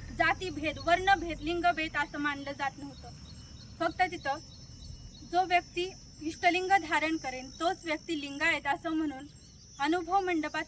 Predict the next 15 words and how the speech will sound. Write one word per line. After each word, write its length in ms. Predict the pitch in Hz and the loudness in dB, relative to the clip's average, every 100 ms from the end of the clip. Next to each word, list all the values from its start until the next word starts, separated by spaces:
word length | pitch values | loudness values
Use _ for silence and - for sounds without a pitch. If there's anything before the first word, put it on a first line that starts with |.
| - | -2
प्रत्येक 320 | 311 359 370 | -2 -2 -6
व्यक्तीला 380 | 320 311 311 302 | -6 -8 -4 -4
प्रवेश 440 | 339 302 294 339 - | -4 -4 -2 -2 -4
दिला 200 | 285 277 | -2 0
जात 180 | 262 262 269 | 0 -2 -4
होता. 180 | 269 233 - - - - | -14 -16 -18 -20 -20 -8
बसवेश्वरांनी 680 | 294 330 349 359 311 285 320 | -6 -4 -4 -2 -2 0 0
अनेक 340 | 302 311 381 | 2 0 0
जणांना 420 | 370 339 320 320 | 2 2 0 0
घडवलं, 400 | 339 285 277 294 | -4 -6 -6 -2
आपले 300 | 277 262 - | -2 -2 -4
विचार 340 | 294 294 311 330 - - - - - - - - - | -8 -8 -4 -4 -6 -16 -20 -18 -18 -16 -16 -16 -8
अनेकांच्या 560 | 269 302 339 349 339 370 | -2 2 4 4 4 2
मनामध्ये 520 | 302 285 330 320 294 | 2 2 2 2 0
रुजवले. 500 | 311 269 262 247 247 | -4 -4 -4 -4 -8